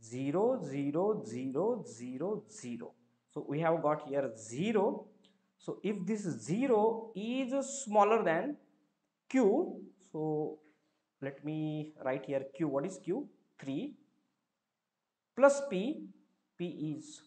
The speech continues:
four minus R, R is eighteen. That means seven minus eighteen. What is the result? Seven minus eighteen is minus eleven.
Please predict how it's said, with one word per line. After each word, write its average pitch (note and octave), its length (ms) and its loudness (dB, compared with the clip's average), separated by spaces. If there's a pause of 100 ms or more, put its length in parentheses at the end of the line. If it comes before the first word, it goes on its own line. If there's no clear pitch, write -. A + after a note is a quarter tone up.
(160)
four E3 460 0 (400)
minus G3+ 480 2
R, C3+ 320 4 (180)
R B2+ 220 2
is D3 160 -4
eighteen. A#2+ 380 -8 (520)
That C#3+ 220 2
means A3+ 360 -4 (1500)
seven B3 560 6
minus G3 380 4
eighteen. C#3+ 340 -2 (480)
What F3+ 120 0
is G3 60 -2
the G#3 80 2
result? E3+ 340 -2 (100)
Seven G#3+ 720 2 (100)
minus E3+ 600 2
eighteen D#3 340 0
is G#3 160 -4
minus C#3+ 440 0
eleven. A2 280 -10